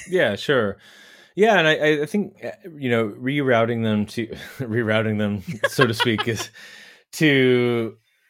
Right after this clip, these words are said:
Speaker 2: send them to, I don't know, like, go and now you're gonna build on top of a static site generator. Like, that, that's a lot of stuff you've gotta learn.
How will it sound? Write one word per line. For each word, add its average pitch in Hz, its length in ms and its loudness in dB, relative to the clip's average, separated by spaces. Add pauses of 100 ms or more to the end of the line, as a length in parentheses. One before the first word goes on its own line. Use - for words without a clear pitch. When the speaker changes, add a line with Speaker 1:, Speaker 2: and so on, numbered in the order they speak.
(880)
Speaker 2:
send 135 340 0
them 107 560 0
to, 104 640 -2 (800)
I 107 100 -2
don't 104 140 0
know, 95 120 0
like, 95 200 -2
go 107 480 2
and 95 540 -4
now 113 160 -2
you're 107 180 2
gonna 104 100 0
build 98 240 -2
on 98 120 -2
top 95 220 -6
of 92 100 -8
a 95 80 -4
static 87 280 -6
site 135 200 0
generator. 110 840 -2
Like, 98 220 -4
that, 147 220 -4
that's 185 220 -2
a 277 60 0
lot 107 420 2
of 101 100 -2
stuff - 300 -2
you've 98 160 -6
gotta 92 200 -4
learn. 92 460 -10